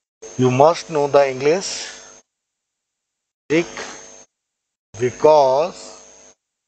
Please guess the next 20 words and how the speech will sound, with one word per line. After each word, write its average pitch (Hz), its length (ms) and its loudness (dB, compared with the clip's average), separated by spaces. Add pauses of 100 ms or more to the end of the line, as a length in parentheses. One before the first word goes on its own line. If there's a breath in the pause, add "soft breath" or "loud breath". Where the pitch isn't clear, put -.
(320)
इंग्लिश 143 360 -2
हमारे 156 380 4
लिए 160 260 2
आज 139 360 2
की 160 160 -2
डेट 147 280 -2
में 156 580 0
यूनिवर्सल 143 840 0
लैंग्वेज 117 400 0
है। 90 220 -8
Without 131 360 2
English 151 460 -2
you 139 100 -4 (140)
can't 151 380 2
do 147 140 -2 (140)
anything, 120 640 -4 (1080)
ठीक? 165 220 4 (580)
तो 127 80 -8
मैंने 135 380 2
आपको 147 880 0